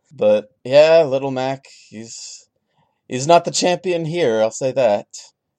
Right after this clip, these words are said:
He's also not the first summon character to become a fighter. That honor goes to Charizard,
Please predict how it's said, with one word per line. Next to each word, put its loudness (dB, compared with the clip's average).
He's -6
also 0
not -2
the -8
first -8
summon -4
character -8
to -18
become -12
a -6
fighter. -4
That -4
honor -4
goes -8
to -16
Charizard, -4